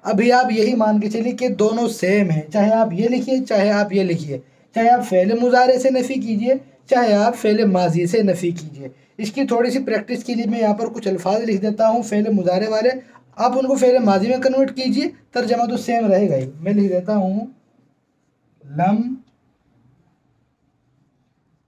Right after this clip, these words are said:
यशरबा। आपको फ़ेल माजी में convert करना है। फ़ेल माजी में कैसे, कैसे convert होगा? यशरबानी सीगा था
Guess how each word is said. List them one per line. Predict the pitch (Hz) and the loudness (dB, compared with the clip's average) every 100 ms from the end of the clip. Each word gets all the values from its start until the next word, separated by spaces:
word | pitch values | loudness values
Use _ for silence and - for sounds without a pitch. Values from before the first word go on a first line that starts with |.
| _ 143 | _ -8
यशरबा। | 151 190 175 175 196 190 180 180 175 160 127 - _ _ _ _ _ _ _ _ _ _ _ _ _ _ | -4 -4 -4 -2 0 2 2 2 2 0 -4 -12 _ _ _ _ _ _ _ _ _ _ _ _ _ _
आपको | 190 214 - | -4 -4 -2
फ़ेल | 262 262 262 | 2 4 4
माजी | 233 220 220 262 | 4 2 2 2
में | 262 | 2
convert | 233 226 214 | 2 0 0
करना | 185 170 | 0 0
है। | 147 127 - _ - | 0 -2 -8 _ -4
फ़ेल | 208 220 | -2 2
माजी | 226 226 | 2 2
में | 247 220 | 0 0
कैसे, | 240 247 220 - 180 160 | 0 0 -4 -12 -18 -16
कैसे | - 226 247 | -4 -2 0
convert | 247 240 240 | 0 0 -2
होगा? | 226 233 139 - _ _ - | -2 -2 -4 -10 _ _ -2
यशरबानी | 214 214 214 214 196 208 208 214 214 139 - _ _ _ _ | 0 2 2 4 4 4 6 4 2 0 -8 _ _ _ _
सीगा | - 196 202 220 | -8 -2 2 2
था | 185 | 2